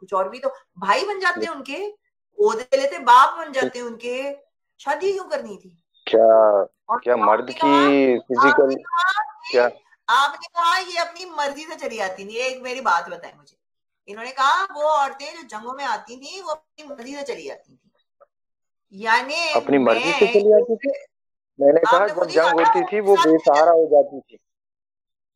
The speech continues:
Speaker 2: मर्द,
Speaker 1: वो बेसहारा
Speaker 2: मैंने
Speaker 1: हो
Speaker 2: कहा,
Speaker 1: जाती थी
Speaker 2: जब
Speaker 1: और
Speaker 2: औरतें
Speaker 1: आप उनके साथ चली आती थी।
Speaker 2: मैंने, आप फिर
Speaker 1: राइट ना?
Speaker 2: देखिए, आप बात को तोड़ मरोड़ के पेश करती हैं ना। मैंने, मैंने क्या बोला? मैंने बोला, जब जंग होती थी, मर्द जो है, वो मारे जाते थे ना, औरतें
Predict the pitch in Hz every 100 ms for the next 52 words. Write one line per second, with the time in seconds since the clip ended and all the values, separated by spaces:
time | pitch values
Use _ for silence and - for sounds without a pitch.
0 | 117 127 143 - - 262 294 311 311 285
1 | - 131 - 175 156 147 127 131 - 147
2 | - 294 143 - - - 932 960 370 381
3 | 960 960 285 254 233 175 _ _ _ _
4 | _ _ - - - - - _ _ _
5 | - 120 135 160 170 170 _ - 139 143
6 | 170 151 - 135 135 147 170 156 151 131
7 | 143 147 160 165 160 160 165 165 147 147
8 | 147 135 127 - 120 123 143 165 123 131
9 | 151 - 127 151 151 175 123 117 120 _
10 | _ _ - 123 139 139 123 127 156 160
11 | 135 135 143 143 147 147 170 147 139 143
12 | 143 151 151 160 147 170 160 143 147 151
13 | 175 - 135 135 156